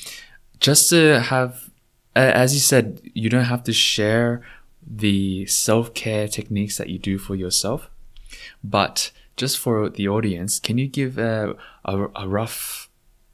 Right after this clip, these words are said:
outline of what are a few things that you do for self-care and to keep you from burnout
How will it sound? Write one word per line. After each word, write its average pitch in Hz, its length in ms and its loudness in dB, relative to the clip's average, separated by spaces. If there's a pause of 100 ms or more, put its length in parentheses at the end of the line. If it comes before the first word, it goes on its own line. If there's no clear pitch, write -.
(240)
outline 101 580 -4 (360)
of 95 500 -6
what 120 220 0
are 120 80 4
a 104 60 0
few 110 220 -4
things 110 400 -2
that 104 220 -6
you 107 200 0
do 90 300 -6 (220)
for 104 340 -4
self-care 104 800 -6 (580)
and 101 440 0
to 113 100 -4
keep 117 300 0
you 101 180 0
from 95 420 -2
burnout 95 420 -2